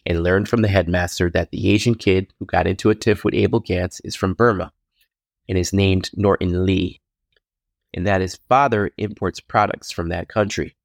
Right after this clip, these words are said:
Chantal, played by Fatima Falloye, confronts J C at Woodbridge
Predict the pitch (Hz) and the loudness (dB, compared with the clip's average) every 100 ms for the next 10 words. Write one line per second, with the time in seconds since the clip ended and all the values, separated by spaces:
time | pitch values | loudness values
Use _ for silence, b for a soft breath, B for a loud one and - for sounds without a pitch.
0 | _ _ _ _ - 120 117 151 131 117 | _ _ _ _ 0 0 2 2 4 0
1 | 143 _ _ - 104 95 92 - 95 110 | -4 _ _ -2 -2 0 -2 -2 -6 -4
2 | 95 90 101 107 87 87 92 - _ _ | -4 0 0 2 0 -4 -6 -10 _ _
3 | _ _ _ _ _ _ 104 120 110 - | _ _ _ _ _ _ -2 0 0 0
4 | 110 104 - 101 90 113 131 - 80 - | 0 0 0 0 0 0 0 -2 -6 -6
5 | - | -12